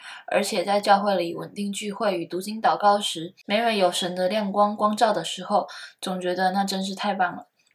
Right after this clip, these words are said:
而忽略了若我们都不去传福音的话，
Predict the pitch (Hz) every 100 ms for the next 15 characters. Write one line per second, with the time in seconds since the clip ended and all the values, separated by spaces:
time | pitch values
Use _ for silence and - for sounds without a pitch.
0 | - 202 196 226 233 208 165 180 220 208
1 | 170 160 185 185 165 - - 170 180 180
2 | 175 185 180 - 180